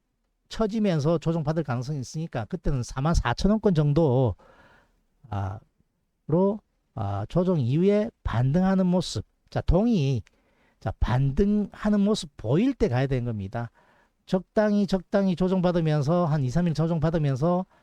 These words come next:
아, 반등 시도 넣을 때는 여기 사만 오천 원권에서, 아, 들어가도 상관없겠습니다만 크게 무너진다면 조금 더 밑에서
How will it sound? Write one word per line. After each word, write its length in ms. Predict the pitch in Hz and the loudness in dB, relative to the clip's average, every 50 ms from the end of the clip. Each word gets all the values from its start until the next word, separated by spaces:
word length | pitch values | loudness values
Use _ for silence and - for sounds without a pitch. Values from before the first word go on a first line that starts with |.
| _ _ _ _ _ _ | _ _ _ _ _ _
아, 300 | 104 98 95 92 95 98 - | -10 -10 -8 -8 -8 -10 -12
반등 260 | - - 123 127 143 147 | -8 -6 -4 -2 -2 -4
시도 240 | - - 151 165 | -4 -4 -4 -2
넣을 160 | 151 143 143 139 | -2 -2 -2 -2
때는 440 | - 165 160 170 170 160 - 127 120 | -2 -2 0 0 -2 -4 -4 -6 -4
여기 280 | 131 156 160 147 - | -2 -2 -4 -4 -8
사만 320 | - - - 135 147 156 139 | -14 -12 -8 -6 -6 -6 -6
오천 200 | 123 - 170 175 | -6 -4 -6 -4
원권에서, 520 | 170 - 170 151 139 - 160 160 160 156 - - - - - _ _ _ _ _ _ _ _ _ _ _ _ _ _ _ _ _ _ _ _ _ _ _ _ _ - | -4 -4 -4 -4 -4 -4 -4 -4 -4 -6 -8 -10 -10 -10 -12 _ _ _ _ _ _ _ _ _ _ _ _ _ _ _ _ _ _ _ _ _ _ _ _ _ -12
아, 240 | 95 90 87 90 - - _ _ | -10 -8 -8 -10 -12 -16 _ _
들어가도 420 | - - 156 160 170 151 147 131 120 | 0 0 2 2 2 2 0 0 0
상관없겠습니다만 920 | - - 147 170 180 139 113 - 147 - 202 185 165 143 120 120 139 147 - | -2 -2 0 0 0 0 0 -2 -2 0 0 0 0 0 -2 -2 -2 -4 -6
크게 440 | _ - - - 220 185 180 208 202 | _ -16 -10 -8 -6 -2 0 0 2
무너진다면 720 | 190 190 185 180 165 135 139 151 131 151 151 156 160 165 - | 2 2 2 2 0 0 -2 -2 -2 -2 -2 -2 -2 -4 -6
조금 400 | - 87 - 147 143 151 156 143 | -6 -8 -8 -8 -6 -6 -4 -2
더 160 | 160 156 143 | -2 -2 -2
밑에서 520 | 143 160 180 - - 151 151 165 170 175 | -2 -4 -2 -2 -2 0 2 0 0 -2